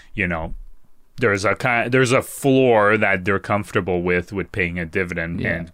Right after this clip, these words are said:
Speaker 1: kinda basing on that. That would probably be my, my best assumption. Yeah.
Speaker 2: Well, a lot of, uh, a lot of dividend investors are probably happy because another big tech, I think it's just, what do they have? Microsoft, Apple,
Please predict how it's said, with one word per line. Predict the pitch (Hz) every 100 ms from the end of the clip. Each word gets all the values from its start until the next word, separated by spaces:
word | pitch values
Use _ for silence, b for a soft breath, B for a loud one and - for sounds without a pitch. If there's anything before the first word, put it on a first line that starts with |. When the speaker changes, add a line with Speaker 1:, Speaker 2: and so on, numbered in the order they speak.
| -
Speaker 1:
kinda | 92 87
basing | 82 85 85 87 82
on | 82 87
that. | 80 82 B B B B B
That | 113
would | 117 120
probably | - 127 131 131 131 131
be | 113 117
my, | 110 104 101 104
my | 107 107 98
best | 98 98 -
assumption. | - 95 95 92 87 -
Yeah. | - 90 - - - - _ _ _
Speaker 2:
Well, | 123 131 127 - B B B B B B B
a | 113
lot | 110 120
of, | 120 107 110
uh, | 107 101 101 - _ _ _
a | 127
lot | 120 131
of | 120
dividend | 131 123 117 113
investors | 101 107 107 104 98
are |
probably | 92 98 95 98
happy | 95 95 92
because | 90 92
another | 98 101 101
big | 90 98 92 -
tech, | 92 90 -
I | 107
think | 143
it's | 139 -
just, | 131 - -
what | 101
do | 101
they | 92
have? | 87 87
Microsoft, | 107 110 117 107 101 -
Apple, | 95 98 110 98 -